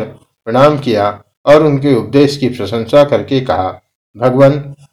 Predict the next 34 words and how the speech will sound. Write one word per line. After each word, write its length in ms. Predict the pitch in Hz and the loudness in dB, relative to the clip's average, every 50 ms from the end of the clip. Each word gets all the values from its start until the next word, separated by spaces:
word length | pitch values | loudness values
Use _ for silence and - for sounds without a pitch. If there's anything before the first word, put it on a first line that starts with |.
| _ - 165 | _ -2 0
अब 100 | 175 170 | 0 0
हम 280 | 156 170 175 170 151 | 2 0 0 0 2
द्वारिका 460 | 131 143 143 147 143 143 143 170 170 | 4 6 6 6 4 2 2 2 0
में 240 | 165 151 139 135 135 | 2 2 0 -2 0
पुनः 220 | 143 147 151 151 143 | -2 -2 -2 0 -2
आप 440 | - 143 135 131 135 131 131 - - | 0 0 2 2 2 2 0 -4 -12
जगत 380 | 113 113 127 127 160 156 139 | -8 -4 0 2 2 2 2
गुरु 220 | 131 135 135 135 123 | 2 2 2 2 2
का 180 | 127 131 120 | 2 2 0
दर्शन 400 | 113 - 110 98 - - 143 151 | 0 0 -4 -8 -8 -8 -10 -6
करेंगे।" 540 | 143 143 110 101 104 98 95 92 92 90 - _ _ _ _ _ _ - | -2 -2 -2 -2 -4 -8 -6 -6 -8 -8 -10 _ _ _ _ _ _ -4
यों 160 | 156 170 180 175 | 2 2 2 4
कहकर 400 | 180 165 151 143 147 160 147 135 | 4 2 2 2 2 2 0 0
सब 260 | 131 - 160 160 143 | 2 -2 -2 0 0
ऋषि 260 | 143 139 135 - 139 | 0 -2 0 -2 -4
प्रसन्न 440 | 123 - 131 123 - 156 151 147 135 | -4 -4 -8 -8 -4 -4 -4 -4 -4
चित्त 300 | 131 151 151 147 143 143 | -4 -4 -6 -4 -4 -4
हो 320 | 117 110 107 107 107 - _ _ _ _ _ _ - | -2 -2 -2 -4 -4 -10 _ _ _ _ _ _ 0
देवताओं 460 | 123 147 147 147 147 156 160 160 170 | 4 4 4 4 4 4 4 4 2
के 200 | 165 165 156 135 | 2 0 -2 -2
साथ 380 | 127 - - - 131 135 135 - - | -2 0 0 0 0 0 -2 -2 -6
अपने 560 | - 127 - - 147 143 135 135 139 135 135 - - - _ _ _ - | -6 -6 -6 -4 -2 0 0 0 0 -2 -8 -16 -20 -20 _ _ _ -18
स्थान 400 | 131 - - - 120 127 143 151 | -16 -14 -6 -2 2 2 2 2
को 180 | 139 - 135 117 | 0 -4 -4 -4
चले 340 | 117 - 110 107 120 127 117 | -4 -2 -2 0 0 0 0
गए। 360 | 110 101 98 95 95 - - _ _ _ _ - | 0 -2 -2 -4 -6 -8 -14 _ _ _ _ -4
उनके 300 | 143 151 156 151 160 147 | -4 -2 0 2 0 0
चले 320 | 151 - 151 151 156 151 | 2 2 2 4 4 4
जाने 340 | 139 147 143 143 143 143 143 | 4 6 6 6 4 2 0
पर 200 | 143 - - 131 | 0 0 -2 -2
भगवान 440 | 113 131 127 120 135 131 131 127 120 | -2 -4 -2 0 0 0 0 0 -2
श्री 200 | - - 143 139 | -4 -2 -2 -2
कृष्ण 300 | 135 180 170 - - 131 | -2 -2 -6 -4 -6 -6
ने 300 | 117 110 104 98 98 | -6 -4 -6 -6 -8